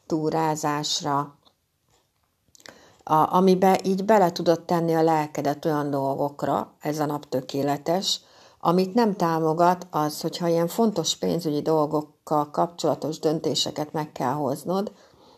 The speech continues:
azt nem támogatja a holnapi nap semmiféle, semmilyen körülmények között.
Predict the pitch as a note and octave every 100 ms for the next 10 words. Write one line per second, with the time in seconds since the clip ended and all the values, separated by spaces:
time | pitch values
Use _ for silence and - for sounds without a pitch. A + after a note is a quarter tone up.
0 | _ - D#3+ E3 F3+ E3+ D#3 C#3+ B2+ D3
1 | C#3 - C3+ D3 B2+ A#2+ B2+ - - C#3
2 | C3+ F3+ - D#3 B2+ D3 D#3+ D3+ - -
3 | - D3+ C3 B2+ D#3 D3 D#3 C#3+ D3 C#3+
4 | - - D3+ D3+ -